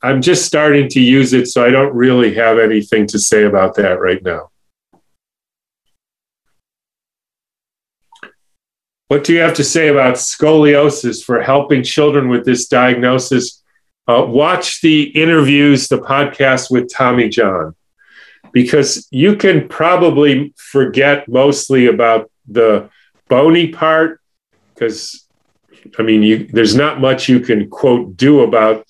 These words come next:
that. But the bones follow the muscles, and that follows the energetic patterns. And if you get yourself strong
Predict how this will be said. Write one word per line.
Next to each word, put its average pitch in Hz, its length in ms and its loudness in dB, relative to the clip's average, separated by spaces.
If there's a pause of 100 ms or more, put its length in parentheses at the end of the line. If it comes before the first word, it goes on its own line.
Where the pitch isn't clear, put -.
that. 107 520 -2 (840)
But 135 280 -4
the 139 180 -2
bones 202 580 2
follow 175 480 2
the 143 100 2
muscles, 135 680 0
and 120 160 -8
that 147 220 0
follows 135 560 0
the 123 160 -2
energetic 127 640 0
patterns. 120 680 -2 (520)
And 113 480 0 (460)
if 123 240 0
you 165 160 2
get 165 320 -2
yourself 135 560 0
strong 147 880 -2